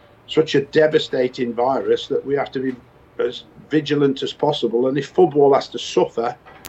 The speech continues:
just for one season, as disappointing it is, is for everybody, and I'm a football man, as you know,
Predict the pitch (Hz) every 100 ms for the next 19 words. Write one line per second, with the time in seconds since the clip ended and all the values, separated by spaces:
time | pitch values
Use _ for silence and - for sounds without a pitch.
0 | - - - - - 151 143 - 139 139
1 | 139 131 - 143 131 110 131 - 120 110
2 | 160 156 147 139 131 127 131 120 127 -
3 | 120 139 120 113 127 120 127 120 113 135
4 | 110 117 117 127 113 104 113 123 110